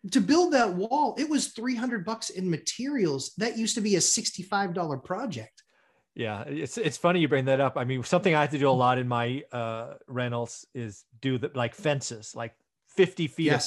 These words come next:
Speaker 2: of fencing in the backyard. They just get beat to shit over the decades.
Speaker 1: They do.
Speaker 2: And, and I used to build a fence,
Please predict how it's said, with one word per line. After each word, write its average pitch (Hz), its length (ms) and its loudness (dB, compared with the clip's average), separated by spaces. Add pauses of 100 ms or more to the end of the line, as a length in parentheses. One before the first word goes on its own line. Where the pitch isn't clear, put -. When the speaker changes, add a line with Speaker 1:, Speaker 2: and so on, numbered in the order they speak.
Speaker 2:
of 156 60 4
fencing 143 260 -4
in 127 80 -4
the 127 80 -4
backyard. 131 720 0
They 135 100 -6
just 117 140 -10
get 120 200 -8
beat 131 200 -6
to 120 80 -10
shit 135 280 -6
over 143 180 -2
the 147 100 -4
decades. 160 480 -4 (420)
Speaker 1:
They 143 80 2
do. 170 280 4
Speaker 2:
And, 151 200 -4
and 156 140 2
I 160 60 4
used 208 240 0
to 233 60 0
build 165 280 4
a 147 60 4
fence, - 680 -4